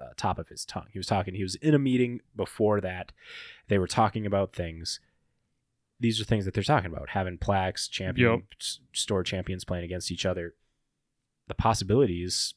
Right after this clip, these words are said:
Speaker 1: could be very good locally. And that's for competitive play,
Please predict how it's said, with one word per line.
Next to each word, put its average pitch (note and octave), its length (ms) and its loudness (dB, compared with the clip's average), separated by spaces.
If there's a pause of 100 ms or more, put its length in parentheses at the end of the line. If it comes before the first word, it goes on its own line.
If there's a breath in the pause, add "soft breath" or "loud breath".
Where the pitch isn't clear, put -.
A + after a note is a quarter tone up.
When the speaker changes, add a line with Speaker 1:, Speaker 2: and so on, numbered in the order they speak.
(140)
Speaker 1:
could D3 720 4
be A#2+ 160 -2
very A#2 280 2
good G#2 300 0
locally. - 520 -2 (220)
And B2 120 -2
that's - 560 0
for G2+ 400 2
competitive G#2+ 560 -2
play, G#2 360 0